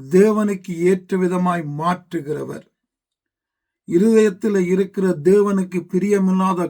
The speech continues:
காரியங்களை அகற்றுகிறவர் என்று பார்க்கிறோம். அப்ப பரிசுத்த ஆவியானவர் ஒரு மனிதனுடைய வாழ்க்கையில வரும்போது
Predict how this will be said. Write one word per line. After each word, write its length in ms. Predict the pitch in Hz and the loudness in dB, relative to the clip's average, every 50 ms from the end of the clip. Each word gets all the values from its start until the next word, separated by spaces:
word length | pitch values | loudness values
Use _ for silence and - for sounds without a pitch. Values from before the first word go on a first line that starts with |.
| - - | -6 -10
காரியங்களை 840 | 165 160 165 175 170 175 170 170 175 170 170 175 170 170 180 175 143 - - _ _ _ _ _ _ _ _ _ | -8 -6 -4 -2 0 0 0 0 -2 -4 -2 0 2 2 2 2 -2 -4 -12 _ _ _ _ _ _ _ _ _
அகற்றுகிறவர் 1040 | - 170 175 175 214 190 190 - - 190 175 151 156 151 147 143 139 143 127 - _ _ _ _ _ _ _ _ _ _ _ _ _ _ _ _ _ _ _ _ _ _ _ _ | -8 -6 2 2 2 2 0 -4 -4 -4 -2 -2 -2 -4 -4 -4 -6 -8 -10 -12 _ _ _ _ _ _ _ _ _ _ _ _ _ _ _ _ _ _ _ _ _ _ _ _
என்று 260 | 190 180 170 170 165 170 165 175 | -6 -4 -2 0 0 0 0 0
பார்க்கிறோம். 540 | 170 160 156 151 - - 147 143 135 131 - - _ _ _ _ _ _ _ _ _ _ _ _ _ _ _ _ _ _ _ - | -2 -2 -4 -6 -8 -8 -8 -8 -8 -10 -18 -20 _ _ _ _ _ _ _ _ _ _ _ _ _ _ _ _ _ _ _ -14
அப்ப 220 | - 147 - - - - - _ | -8 -4 -2 -2 -4 -4 -10 _
பரிசுத்த 600 | 170 185 185 185 - 254 254 208 208 214 262 240 226 208 175 - - 185 190 202 | -4 -4 -4 -2 -2 -2 -2 -2 -2 0 4 4 4 4 2 -2 -2 0 0 0
ஆவியானவர் 800 | 214 196 214 202 190 185 185 185 185 180 175 180 185 180 - - - _ _ _ _ _ _ _ _ - | 0 0 0 -2 0 0 0 2 0 0 0 0 -2 -2 -4 -8 -18 _ _ _ _ _ _ _ _ -8
ஒரு 120 | 160 170 170 170 | -6 -6 -4 -2
மனிதனுடைய 600 | 180 202 214 214 214 208 208 202 190 190 190 185 180 165 160 | -2 0 0 0 -2 -2 -2 0 2 2 2 2 0 0 -2
வாழ்க்கையில 540 | 165 180 185 180 185 - 190 180 175 175 175 170 160 - - _ _ _ _ _ _ _ _ _ - | -2 -2 -2 -2 -4 -4 -2 -2 0 0 0 -2 -4 -6 -12 _ _ _ _ _ _ _ _ _ -8
வரும்போது 680 | 139 147 151 165 170 175 170 160 156 156 147 147 185 | -6 -4 -2 0 0 0 0 0 -2 -2 0 2 2